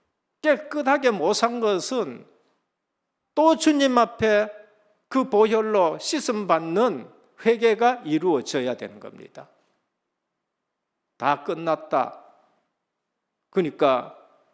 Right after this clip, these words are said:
이 지금 짓는 죄도 다 끝난 거야. 교만입니다. 그거는 뭔가 잘못되게 알았는 것인데 크게 잘못되게 알은 겁니다.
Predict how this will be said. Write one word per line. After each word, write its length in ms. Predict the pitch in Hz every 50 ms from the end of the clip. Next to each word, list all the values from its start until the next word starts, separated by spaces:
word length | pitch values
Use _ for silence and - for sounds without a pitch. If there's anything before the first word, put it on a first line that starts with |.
| _ _ _ _ -
이 180 | 156 170 185
지금 380 | 160 - - 185 170 190 185 170
짓는 420 | - - 175 180 185 190 196 196
죄도 800 | 190 - 175 151 147 160 185 151 123 - - - - _ _ _ _ _ _ _ _ _ _ _ _ _ _
다 180 | - - 139 165 -
끝난 440 | - - 233 233 240 240 240 247 240
거야. 440 | 220 226 190 151 131 113 117 - - - - - _ _ _ _ _ _ _ _ _ _ _ _ _ _ _ _ _ _ _ _ _ -
교만입니다. 840 | - 127 135 131 123 120 117 107 95 98 101 107 - - - - _ _ _ _ _ _ _ _ _ _ _ _ _ _ _ _ _ _ _ _ _ _ _ _ _ _ _ _ _ _ _ _ _ _ _ _ _
그거는 640 | - 135 117 143 147 151 160 170 214 226 214 208 - _ _ _ _ _ _ _ _ _ _ _ _ _ _ _ _ _ _ _ _ _ _ _ _ _ _ _ _ _ _
뭔가 580 | - 147 175 220 240 226 214 196 208 202 185 -
잘못되게 840 | - - 123 120 123 135 139 147 156 151 - - 262 247 214 220 202
알았는 460 | - - 147 156 143 143 143 139 135
것인데 720 | 131 135 127 117 - - 120 120 117 117 165 190 202 202 - - _
크게 400 | - - - - 311 269 294 277
잘못되게 600 | - - 143 123 127 131 131 262 - 196 165 -
알은 240 | 117 98 104 101 95
겁니다. 420 | - 101 - - 120 - - 135